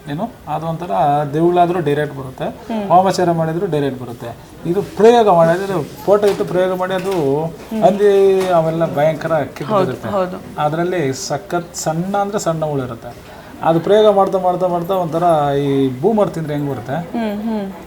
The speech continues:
Speaker 1: ಆ ಥರ ಬರ್ತಾ ಇರ್ತದೆ.
Speaker 2: ಹ್ಮ್.
Speaker 1: ಆ ಹುಳುಗಳಿದ್ರೆ ಏನು ಕಾಣಿಸಲ್ಲ ಅವರಿಗೆ.
Speaker 2: ಅವಾಗ ಅಂಥವ್ರಿಗೆ ಏನ್ ಮಾಡ್ಬೋದು ಗುರುಗಳೇ?
Speaker 1: ಅಂಥವ್ರಿಗೆ ರೆಡಿ ಮಾಡ್ಕೊಟ್ಟಿದ್ದೀರಿ, ಬೇಜಾನ್ ಚೆನ್ನಾಗಿದೆ.
Speaker 2: ಅಂದ್ರೆ ಯಾವ ಥರ ಗುರುಗಳೇ?
Speaker 1: ಆ, ನಾವಿಲ್ಲಿ ಹೋಮ ಮಾಡ್ತೀರಿಲ್ಲ ಸ್ಮಶಾನದಲ್ಲಿ, ಬೇರೆ
Speaker 2: ಹ್ಮ್.
Speaker 1: ರೀತಿ ಅಮ್ಮನ ಹೇಳ್ತಾರೆ ರಂಗೋಲಿ ಹಾಕಕ್ಕೆ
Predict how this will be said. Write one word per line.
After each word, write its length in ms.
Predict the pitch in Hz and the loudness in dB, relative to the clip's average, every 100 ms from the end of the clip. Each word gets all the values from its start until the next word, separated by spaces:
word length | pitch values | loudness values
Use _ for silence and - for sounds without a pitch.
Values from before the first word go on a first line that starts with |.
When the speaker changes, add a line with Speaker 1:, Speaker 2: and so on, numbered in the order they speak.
| - - | -18 -2
Speaker 1:
ಆ 120 | 147 | -2
ಥರ 120 | 160 160 170 135 135 | 0 0 0 0 -2
ಬರ್ತಾ 260 | 131 127 123 | -4 -4 -4
ಇರ್ತದೆ. 420 | 117 - - - - - 226 | -4 -10 -18 -18 -20 -16 -10
Speaker 2:
ಹ್ಮ್. 320 | 214 202 196 | -8 -8 0
Speaker 1:
ಆ 40 | 160 | 4
ಹುಳುಗಳಿದ್ರೆ 680 | 180 190 185 180 196 180 | 6 6 4 0 0 0
ಏನು 200 | 160 170 | 0 0
ಕಾಣಿಸಲ್ಲ 360 | 139 127 - 120 | -4 -8 -10 -12
ಅವರಿಗೆ. 380 | - - - - - - - | -12 -12 -14 -16 -16 -6 4
Speaker 2:
ಅವಾಗ 260 | 269 285 285 | 8 8 8
ಅಂಥವ್ರಿಗೆ 580 | 254 254 311 294 285 226 | 6 8 8 8 4 4
ಏನ್ 140 | 226 | 4
ಮಾಡ್ಬೋದು 360 | 208 190 190 180 | 2 2 -2 -2
ಗುರುಗಳೇ? 300 | 185 - 240 | -4 4 6
Speaker 1:
ಅಂಥವ್ರಿಗೆ 320 | 180 330 269 | 8 6 6
ರೆಡಿ 180 | 247 226 | 4 4
ಮಾಡ್ಕೊಟ್ಟಿದ್ದೀರಿ, 720 | 185 143 139 135 123 120 123 | 2 0 -4 -4 -4 -4 -2
ಬೇಜಾನ್ 300 | 143 151 139 | -2 0 -2
ಚೆನ್ನಾಗಿದೆ. 400 | 147 143 131 - | -2 -2 -2 2
Speaker 2:
ಅಂದ್ರೆ 240 | 277 302 | 4 6
ಯಾವ 240 | 285 233 254 | 10 10 10
ಥರ 260 | 269 214 | 8 6
ಗುರುಗಳೇ? 380 | 196 185 175 180 185 180 | 4 2 -4 -6 -4 0
Speaker 1:
ಆ, 80 | |
ನಾವಿಲ್ಲಿ 340 | 185 190 202 196 | 4 6 6 6
ಹೋಮ 320 | 202 208 202 | 6 6 4
ಮಾಡ್ತೀರಿಲ್ಲ 380 | 190 175 185 180 | 2 2 2 0
ಸ್ಮಶಾನದಲ್ಲಿ, 960 | 175 175 - 185 175 180 190 175 147 | 0 -2 -2 -2 0 -2 0 2 2
ಬೇರೆ 180 | 147 156 | 2 2
Speaker 2:
ಹ್ಮ್. 120 | 170 | 2
Speaker 1:
ರೀತಿ 200 | 170 170 | 2 2
ಅಮ್ಮನ 220 | 160 151 156 | 0 0 -4
ಹೇಳ್ತಾರೆ 340 | 151 143 139 | -4 -2 -2
ರಂಗೋಲಿ 360 | 139 139 143 120 | 0 0 0 -4
ಹಾಕಕ್ಕೆ 320 | 110 113 | -8 -14